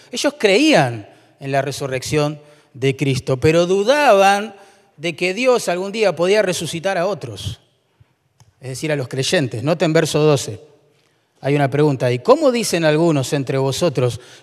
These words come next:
que no hay resurrección de muertos?". Así que Pablo argumenta acá en todo el capítulo en favor de la resurrección de Cristo, no para convencerlos a ellos de que es cierto,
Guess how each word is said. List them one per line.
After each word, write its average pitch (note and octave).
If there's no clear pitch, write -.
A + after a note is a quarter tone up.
que E3+
no F3+
hay F3
resurrección C#3+
de B2
muertos?". A2+
Así F3
que G#3
Pablo A#3+
argumenta G3+
acá G3
en D#3
todo G3+
el F#3
capítulo E3+
en D#3
favor F#3+
de D#3+
la C#3+
resurrección C#3+
de F3
Cristo, F#3+
no C4+
para B3+
convencerlos G#3
a D#3+
ellos F#3+
de C#3
que D3+
es -
cierto, E3